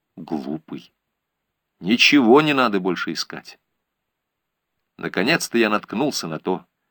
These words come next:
что уже нельзя объяснить. Это была материковая порода.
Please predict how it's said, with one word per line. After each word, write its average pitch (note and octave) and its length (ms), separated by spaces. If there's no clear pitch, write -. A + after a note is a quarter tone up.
что - 220
уже D2 160
нельзя D#2+ 420
объяснить. - 680
Это - 220
была F2 240
материковая F2 920
порода. - 540